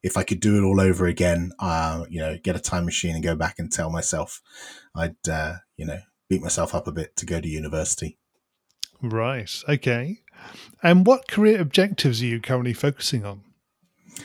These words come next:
Speaker 1: Oh, gosh. Learning new things. I, I, I've,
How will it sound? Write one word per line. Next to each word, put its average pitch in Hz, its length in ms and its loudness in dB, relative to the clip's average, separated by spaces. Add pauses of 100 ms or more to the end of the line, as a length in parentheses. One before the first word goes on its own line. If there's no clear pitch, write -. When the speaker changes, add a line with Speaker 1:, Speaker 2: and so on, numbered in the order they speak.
(680)
Speaker 1:
Oh, 107 120 2
gosh. 87 420 -2 (340)
Learning 120 340 8
new 104 140 8
things. - 600 -2 (160)
I, 107 300 6 (100)
I, 104 280 6 (160)
I've, 101 420 4